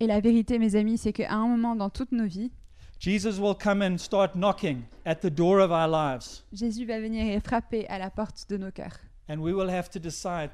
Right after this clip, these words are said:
Speaker 2: to either invite him in or leave him on the outside.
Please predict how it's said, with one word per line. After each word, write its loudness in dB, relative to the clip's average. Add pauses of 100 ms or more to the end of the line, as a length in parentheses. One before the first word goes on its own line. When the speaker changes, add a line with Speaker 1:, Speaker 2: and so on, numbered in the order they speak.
Speaker 2:
to -10
either -6
invite -2
him -4
in -4 (600)
or -12
leave -10
him -8
on -4
the -2
outside. -6